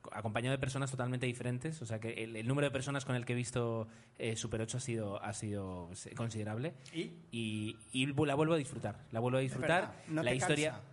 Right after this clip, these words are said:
Speaker 1: la historia, evidentemente, ya te la conoces, pero pu-, te puedes fijar en, en los pormenores del guión y en las
Speaker 2: Claro.
Speaker 1: actuaciones de los chicos y, y está muy bien.
Speaker 2: Bueno.
Speaker 1: Bien, tenemos el comentario de, de Susana, eh, que nos dice que, que justamente, bueno, le gustó mucho que habláramos de La princesa prometida porque le hemos recordado a otro clásico,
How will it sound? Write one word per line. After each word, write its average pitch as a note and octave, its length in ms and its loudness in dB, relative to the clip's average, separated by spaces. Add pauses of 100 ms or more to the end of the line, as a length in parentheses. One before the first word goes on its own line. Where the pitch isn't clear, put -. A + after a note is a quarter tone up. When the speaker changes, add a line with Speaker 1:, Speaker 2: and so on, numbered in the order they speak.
(140)
Speaker 1:
la C#3+ 140 4
historia, D#3 380 4
evidentemente, C#3+ 460 2
ya C#3+ 120 4
te D3+ 60 0
la D#3+ 100 4
conoces, F#3+ 320 0
pero C#3 340 0
pu-, C3+ 160 -10
te C3 120 2
puedes C#3 260 2
fijar C#3+ 320 2
en, C#3+ 160 -2
en B2+ 100 -2
los B2 120 0
pormenores B2 440 2
del B2 120 0
guión D3 300 2
y C3+ 100 -2
en A#2+ 40 0
las A#2+ 120 2
Speaker 2:
Claro. B2+ 100 0
Speaker 1:
actuaciones C3 460 2
de B2 80 0
los A#2+ 120 0
chicos - 320 -2
y, G#2 160 -6
y G#2 80 -6
está G2 160 -6
muy E2 140 -8
bien. C2 160 -12 (220)
Speaker 2:
Bueno. G2+ 260 -8 (800)
Speaker 1:
Bien, F3 160 6
tenemos A3 300 2
el G#3 220 4
comentario F3+ 500 4
de, D#3+ 420 4
de C#3+ 140 2
Susana, F#3 640 2
eh, B2 180 0
que A#2 500 2
nos A2+ 160 2
dice C#3+ 220 2
que, C3+ 380 0
que - 100 -6
justamente, C3 400 0
bueno, A#2 160 2
le A#2 60 2
gustó A2+ 200 0
mucho C#3+ 200 2
que D3+ 80 4
habláramos D3 280 4
de C#3 60 2
La C3+ 80 4
princesa C3+ 340 0
prometida D#3 440 2
porque C#3 180 0
le C#3 60 2
hemos D3+ 120 2
recordado D3 380 4
a D3+ 60 8
otro D#3 240 2
clásico, B2+ 560 0